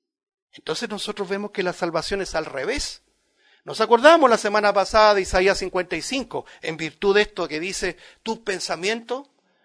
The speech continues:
no son mis pensamientos". En el versículo uno, si usted lo tiene apuntado, no, no vamos a volver allá, pero recuerde, ejercitemos la memoria.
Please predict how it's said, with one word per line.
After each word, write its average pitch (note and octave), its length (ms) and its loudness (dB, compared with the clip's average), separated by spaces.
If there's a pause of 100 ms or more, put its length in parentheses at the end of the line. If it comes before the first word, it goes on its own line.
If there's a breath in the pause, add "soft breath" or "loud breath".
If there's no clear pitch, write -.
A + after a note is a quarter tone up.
(120)
no D#3+ 100 -8
son F3 240 -2
mis D#3+ 100 -8
pensamientos". C3+ 640 -12
En D3 40 -8
el E3+ 60 -8
versículo F3 420 -4
uno, G#3+ 400 -2 (100)
si - 140 -20
usted - 160 -12
lo D#3 80 -6
tiene E3 180 -4
apuntado, D#3+ 460 0
no, A3+ 160 -2
no G#3 100 -2
vamos A#3 260 4
a G3 40 4
volver F3+ 240 2
allá, G3+ 200 6
pero E3 200 0
recuerde, E3+ 520 0 (600 loud breath)
ejercitemos F3 600 -2
la E3 120 2
memoria. D3+ 440 -2